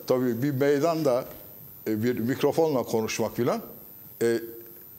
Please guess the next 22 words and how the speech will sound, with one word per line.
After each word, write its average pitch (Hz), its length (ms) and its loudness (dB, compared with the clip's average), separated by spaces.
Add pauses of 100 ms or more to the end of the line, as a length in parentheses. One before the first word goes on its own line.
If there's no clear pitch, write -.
(240)
daha 131 260 4
evvel 123 220 4
Kıbrıs 139 360 0
konuşmalarında 117 600 -2
Kıbrıs 117 320 -2
Türktür 113 300 -4
filan 110 320 0
diye 110 180 2 (320)
konuşmacılık 113 800 -2
yaptım 175 320 -2
ama 123 240 -2 (560)
o, 135 280 2
o 175 360 2 (180)
konuşmayı 185 500 0
yaptım. 190 340 0 (720)
Sonra, 151 360 2 (540)
<laughs> - 520 -16
e, 110 240 2 (1120)
kürsüden 160 520 2
inerken 135 380 0 (440)
Zekai 139 500 4
Erdal, 131 440 2